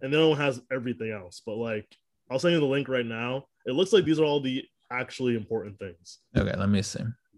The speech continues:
Speaker 1: I've never read Age of Apocalypse, so, like, I
Speaker 2: Wait,
Speaker 1: just
Speaker 2: are you serious?
Speaker 1: Yeah, I, I, I just kind of, like, it's one of those, it's like a movie that you know everything about, but realize you've never seen it.
Speaker 2: Yeah.
Speaker 1: Like, I'm sure I've read bits and pieces growing up,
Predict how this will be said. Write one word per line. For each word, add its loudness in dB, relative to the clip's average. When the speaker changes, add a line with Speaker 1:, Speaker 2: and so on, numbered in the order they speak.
Speaker 1:
I've 6
never 8
read 4
Age -2
of 0
Apocalypse, -6
so, 6
like, 2
I 4
Speaker 2:
Wait, 12
Speaker 1:
just 12
Speaker 2:
are 12
you 12
serious? 10
Speaker 1:
Yeah, 0
I, 8
I, 6
I 8
just 2
kind 2
of, 0
like, 0
it's -2
one 6
of 6
those, -6
it's -
like -4
a -4
movie -4
that 0
you -6
know 4
everything 2
about, -4
but -6
realize 0
you've -6
never -6
seen -8
it. -4
Speaker 2:
Yeah. 6
Speaker 1:
Like, -2
I'm 2
sure 2
I've 4
read 0
bits -2
and -12
pieces -8
growing -4
up, -10